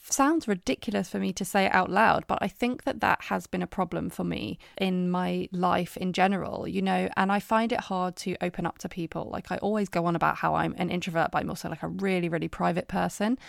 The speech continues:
So in order to, like, get the support that I need, I kind of have to get over that hurdle of being able to open up to people in the first place. And then the last thing I think that made it hard for me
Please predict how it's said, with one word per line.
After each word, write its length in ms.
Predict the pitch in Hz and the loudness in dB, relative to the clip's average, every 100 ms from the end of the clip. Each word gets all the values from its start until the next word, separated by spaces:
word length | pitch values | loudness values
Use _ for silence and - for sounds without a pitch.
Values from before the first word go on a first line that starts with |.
| - - | -20 -20
So 460 | - - 202 185 185 | -8 2 4 4 2
in 140 | 190 190 | 0 2
order 200 | 190 190 | 0 -2
to, 140 | - | -4
like, 200 | 175 - | -4 0
get 180 | 190 - | -2 -2
the 80 | 180 | -6
support 320 | 175 185 185 | -2 -2 0
that 80 | 170 | 2
I 100 | 175 | 2
need, 400 | 175 170 226 - | 0 0 0 0
I 80 | 185 | -2
kind 200 | - 180 | 0 -4
of 80 | 170 | -4
have 140 | 180 | -6
to 80 | - | -6
get 160 | - - | -6 -4
over 180 | 170 | -4
that 180 | 160 - | -2 -2
hurdle 460 | - 175 170 156 - | 0 0 2 0 -2
of 180 | 170 - | -4 -2
being 240 | 170 165 | 0 0
able 220 | 160 156 175 | 0 -2 -6
to 140 | - - | -6 -4
open 280 | - - | -4 -4
up 100 | 170 | -8
to 100 | - | -10
people 240 | - 156 160 | -8 -6 -4
in 100 | 143 | -8
the 40 | |
first 300 | - 175 170 | 0 0 0
place. 360 | - - 165 - - - _ 208 | -6 -10 -10 -16 -20 -20 _ 0
And 100 | 214 | 2
then 120 | 233 | 4
the 80 | 247 | 4
last 320 | 233 233 - | 6 4 2
thing 180 | 208 190 | 2 2
I 80 | |
think 320 | 185 190 180 - | 2 2 0 -2
that 120 | - | -2
made 260 | 180 180 175 | 2 0 0
it 120 | - | -2
hard 260 | - 175 175 | 2 2 2
for 140 | 185 | 0
me 480 | 180 185 175 190 | 2 2 2 0